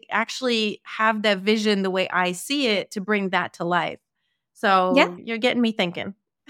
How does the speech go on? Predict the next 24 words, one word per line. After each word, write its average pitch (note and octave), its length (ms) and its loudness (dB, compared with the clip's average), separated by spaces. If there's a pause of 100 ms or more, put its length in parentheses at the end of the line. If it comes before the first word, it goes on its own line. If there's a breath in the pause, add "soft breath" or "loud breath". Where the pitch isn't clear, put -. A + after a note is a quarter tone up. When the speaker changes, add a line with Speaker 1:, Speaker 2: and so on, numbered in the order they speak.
(320 loud breath)
Speaker 2:
And C#4+ 80 4
then D4 180 6
when G#4+ 100 -6
you're G4+ 100 4
producing, D#4+ 560 4
you B3+ 140 4
get D4 160 4
to E4 120 2
crew D4+ 320 4
up C#4+ 220 2
the C#4 60 0
movie. C4 500 6
So - 160 -4
you B3+ 140 4
get E4 120 4
to D#4 60 2
work C#4 220 4
with C4+ 80 4
the B3+ 80 4
people C4+ 280 0
you C4+ 220 4
wanna B3+ 180 6
work G#3+ 240 2
with. A3 200 -2